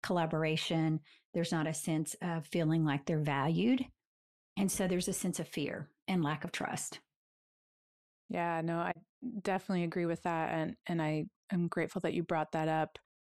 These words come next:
Speaker 2: Uh, the other thing that I see is, uh, just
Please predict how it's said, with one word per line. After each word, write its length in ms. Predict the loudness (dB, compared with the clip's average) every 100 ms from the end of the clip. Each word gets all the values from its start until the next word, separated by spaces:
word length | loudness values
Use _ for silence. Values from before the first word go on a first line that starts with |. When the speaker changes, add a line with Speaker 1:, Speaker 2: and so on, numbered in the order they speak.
| _ _ -4
Speaker 2:
Uh, 360 | 0 2 2 2
the 160 | 2 2
other 180 | 2
thing 300 | 2 4 4
that 200 | 4 0 -2 _
I 540 | -4 -2 0 2 2 -2 -6
see 720 | -12 -6 0 2 2 0 -2
is, 600 | -2 2 2 2 0 -6 -12 _ _ _ _ -8
uh, 360 | -4 -2 0 -2 -4 _ _ _ _ _ _ _ _ _ _
just 460 | 0 2 2 -2 -12